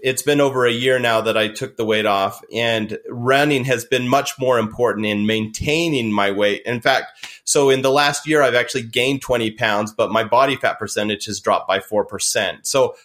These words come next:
I'm definitely putting on more muscle and I'm getting rid of fat. Um, I, now I do ride, uh, a bike here at the house, and I do some strength training. I have a weight set. I don't go to the gym, but I do have my home gym that I,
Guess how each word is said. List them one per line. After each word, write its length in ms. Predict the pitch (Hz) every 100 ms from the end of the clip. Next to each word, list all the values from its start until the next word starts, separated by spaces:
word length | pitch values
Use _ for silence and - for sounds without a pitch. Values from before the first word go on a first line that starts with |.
| _
I'm 280 | 117 127 120
definitely 320 | 147 156 143
putting 320 | 151 139 139
on 180 | 131 123
more 180 | 123 123
muscle 540 | 117 123 123 117 113
and 120 | 107
I'm 320 | 104 107 98 101
getting 280 | 123 123
rid 160 | 117 110
of 100 | 104
fat. 360 | 107 107 - - _ _ _ _
Um, 500 | 117 120 117 113 113 - -
I, 160 | 135 127
now 280 | 135 131
I 100 | 131
do 260 | 127 156 160
ride, 420 | 143 139 143 143 - -
uh, 380 | 104 113 113 104 - -
a 120 | 110
bike 320 | 104 127 135 -
here 160 | 135
at 100 | 123
the 100 | 120
house, 720 | 123 123 131 135 - - - _ _ _ 113
and 340 | 120 120 117
I 200 | - 117
do 640 | 110 123 127 127 117 - - -
some 320 | - 120 113
strength 400 | - 135 135 131
training. 480 | - 127 131 127 123
I 80 | 113
have 180 | 113 113
a 60 |
weight 260 | 107 117 -
set. 380 | 131 120 - -
I 80 | 135
don't 180 | 151 160
go 140 | 170
to 40 | 160
the 140 | 143
gym, 360 | 139 143 131 117
but 140 | 120
I 60 | 123
do 320 | 123 123 123
have 240 | 131 120
my 160 | 120 113
home 240 | 117 117
gym 240 | 107 113 107
that 140 | 104
I, 180 | 104